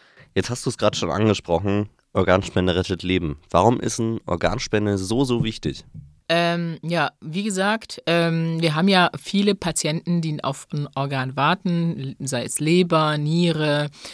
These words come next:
Speaker 2: ähm, dann Herz, Lunge, das sind die wichtigsten, äh, Organe, die transplantiert werden. Dann Bauchspeicheldrüse wird auch noch transplantiert. Und, ähm, das sind natürlich Patienten, also jetzt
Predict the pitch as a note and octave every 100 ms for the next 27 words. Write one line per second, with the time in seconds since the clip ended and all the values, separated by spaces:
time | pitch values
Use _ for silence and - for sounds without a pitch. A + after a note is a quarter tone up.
0 | - - _ D3+ C#3+ C#3 C#3 C#3+ C#3 -
1 | A#2+ B2 D#3+ D3+ C#3+ - E3+ F#3 F3+ F3
2 | E3+ D3+ C#3 D3 C#3 C#3 C3+ - - D3+
3 | E3+ - D3+ - - D3+ - - D3+ D3+
4 | C#3 C#3+ C#3 C#3 D3+ D3+ D3+ - - -
5 | - D#3 D3 D3 - C#3+ D3 D3 - C#3
6 | C#3 C#3 C3+ C3+ C#3 C3 C#3 D#3+ - D3
7 | C#3 C#3+ C#3+ C#3+ C#3 C3+ - F3+ F#3 F3
8 | - D#3+ - D#3+ D3+ - D3+ - _ _
9 | _ _ _ _ _ _ - D#3 D3+ -
10 | D3+ D3+ D3 D3 D3 D3+ G3+ A#3 G3 A3+
11 | G#3 E3 C#3+ D#3 F#3 G3 E3 D3+ D3